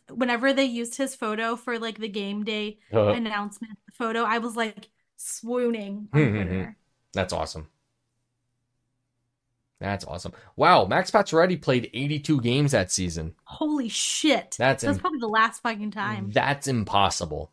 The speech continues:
Speaker 2: That
Speaker 1: He
Speaker 2: is,
Speaker 1: just,
Speaker 2: that is unreal.
Speaker 1: he just played his first five games with the Capitals,
Speaker 2: That's
Speaker 1: like,
Speaker 2: crazy.
Speaker 1: since New Year's.
Speaker 2: Yep,
Speaker 1: And he
Speaker 2: Patches.
Speaker 1: scored a few goals.
Speaker 2: Galchenyuk had eighty-two games.
Speaker 1: Mm.
Speaker 2: Plekanec, of course,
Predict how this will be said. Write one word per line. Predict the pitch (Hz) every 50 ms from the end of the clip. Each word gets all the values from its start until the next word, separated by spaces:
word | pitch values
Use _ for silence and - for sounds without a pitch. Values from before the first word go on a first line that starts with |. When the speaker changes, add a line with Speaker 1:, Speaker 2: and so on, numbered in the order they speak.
| _
Speaker 2:
That | - 113 123 -
Speaker 1:
He | -
Speaker 2:
is, | 101 90 -
Speaker 1:
just, | 254 269 277 - -
Speaker 2:
that | 196 185
is | 180 - -
unreal. | 180 175 165 165 165 311 311 262 240
Speaker 1:
he | 214
just | 214 254 254 262 - - -
played | - 277 262 262 254 214
his | 233 262 254 254 -
first | - _ 233 226 226 240 220 - - - - - -
five | _ 226 208 214 214 208 196 190
games | 208 202 202 208 196 -
with | 208 -
the | 208
Capitals, | - 202 175 170 - 196 202 - - 214 - - _
Speaker 2:
That's | 180 - - 220
Speaker 1:
like, | - -
Speaker 2:
crazy. | - - - -
Speaker 1:
since | - - 226 220 214 - _ -
New | 233 220 208
Year's. | 202 196 190 180 190 185 - - _ _ _ _ _ _ _
Speaker 2:
Yep, | - 107 107 - - _
Speaker 1:
And | - 123 123 131 123
he | -
Speaker 2:
Patches. | 160 165 165 147
Speaker 1:
scored | - 269 311 381 403
a | 381
few | - - 254 233
goals. | 202 214 208 202 190 185 185 - _ _ _ _ _
Speaker 2:
Galchenyuk | 123 107 101 98 - - - - 135 135 143 151 165 180 180 - - _ _ _
had | - 127 131
eighty-two | 139 143 147 143 139 139 147 139
games. | 127 127 139 139 143 151 160 165 - - - _ _ _ _ _ - - _ _ _ _ -
Speaker 1:
Mm. | 285 285 233 214 196
Speaker 2:
Plekanec, | - - 107 - - - 123 120 131 151 160 147 - -
of | - -
course, | - - 92 85 87 - - -